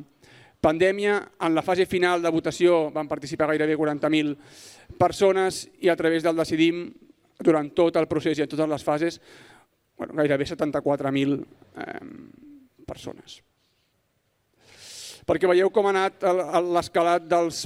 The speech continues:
projectes, no? Es van presentar inicialment mil nou-cents, se'n van validar vuit-cents vint-i-tres, d'aquests, amb aquests vint per districte, se'n van acabar prioritzant dos-cents quatre i finalment en la fase de concreció amb la ciutadania, alguns,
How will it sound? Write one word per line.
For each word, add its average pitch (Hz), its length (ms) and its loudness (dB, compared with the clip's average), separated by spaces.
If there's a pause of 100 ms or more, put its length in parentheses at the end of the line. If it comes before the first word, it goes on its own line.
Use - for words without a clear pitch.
projectes, 160 480 2
no? 175 80 2
Es 170 60 0
van 175 100 0
presentar 180 320 0
inicialment 165 560 0 (480)
mil 170 160 4
nou-cents, 208 560 0 (560)
se'n 170 160 0
van 165 160 2
validar 165 320 2
vuit-cents 156 400 -2
vint-i-tres, 160 600 0 (400)
d'aquests, 160 720 -4 (200)
amb 143 140 -4
aquests 147 240 -8
vint 160 180 0
per 156 140 -2
districte, 151 540 -4 (420)
se'n 156 160 -2
van 156 100 0
acabar 160 240 0
prioritzant 156 520 0 (200)
dos-cents 156 400 0
quatre 190 380 2 (180)
i 180 80 -4
finalment 160 520 0 (260)
en 156 160 -2
la 151 100 2
fase 156 300 0
de 156 120 0 (380)
concreció 160 380 2
amb 156 80 0
la - 20 -2
ciutadania, 165 520 0 (180)
alguns, 151 640 -2